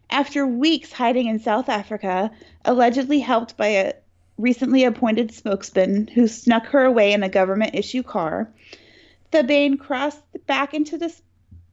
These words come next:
into Lesotho last Tuesday, passing a phalanx of security forces and promptly handing herself over to special police.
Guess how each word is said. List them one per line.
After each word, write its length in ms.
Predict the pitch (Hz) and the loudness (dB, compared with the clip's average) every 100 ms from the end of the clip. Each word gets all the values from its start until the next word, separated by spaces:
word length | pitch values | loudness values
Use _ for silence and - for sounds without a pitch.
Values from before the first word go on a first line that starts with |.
| _ | _
into 240 | 202 285 349 | -2 0 2
Lesotho 800 | 339 330 247 240 240 240 254 247 - - _ | 0 0 -2 -2 -4 -2 -4 -6 -18 -20 _
last 360 | - 208 220 - | -4 -4 -6 -12
Tuesday, 540 | - 220 - 82 85 - _ _ _ _ - | -8 -8 -6 -6 -6 -12 _ _ _ _ -10
passing 420 | - 254 - 269 | -6 -4 -4 -4
a 80 | 262 - _ _ _ _ _ _ _ _ | -6 -10 _ _ _ _ _ _ _ _
phalanx 640 | - 240 294 359 392 - - - | -4 -2 -2 -2 -8 -14 -20 -2
of 240 | 254 247 | 0 0
security 540 | - 247 - 247 254 285 | -4 -10 -4 -2 0 -2
forces 640 | 285 226 220 233 226 220 | 0 0 0 0 -2 0
and 180 | - 233 | 0 0
promptly 560 | - 254 254 294 285 | 2 2 2 2 2
handing 360 | 269 247 233 247 | 4 2 2 2
herself 560 | 233 254 247 214 208 - | 2 0 0 0 -2 -4
over 300 | 214 196 202 | -4 -2 -4
to 180 | - 208 | -4 -4
special 380 | - 190 208 | -2 -2 -2
police. 600 | 180 220 185 226 - - | -4 -4 -4 -6 -8 -16